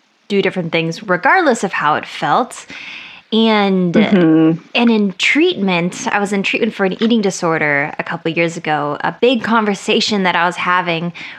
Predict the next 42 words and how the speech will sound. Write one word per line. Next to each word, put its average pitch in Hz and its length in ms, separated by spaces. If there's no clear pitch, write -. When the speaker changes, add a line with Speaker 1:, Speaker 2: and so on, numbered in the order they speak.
Speaker 1:
with - 80
my 185 160
dietitian, 175 540
Speaker 2:
Yeah. 220 500
Speaker 1:
uh, 185 280
was 226 340
about 247 640
why 247 420
I 240 180
was 240 200
moving, 208 800
why 196 220
I 208 60
was 202 160
exercising, 185 760
like, 170 180
how 190 220
to 196 100
find 180 560
what 170 200
kind 196 220
of 190 80
movement 180 500
felt - 420
good, 220 380
because 311 220
that's 262 240
the 208 100
whole 185 220
point 185 340
of 170 480
movement, 233 440
of 247 120
exercise, - 760
of - 60
s-, - 160
sports, - 500
anything, 220 400
is 165 160
to 220 80
have 214 320
fun. 196 640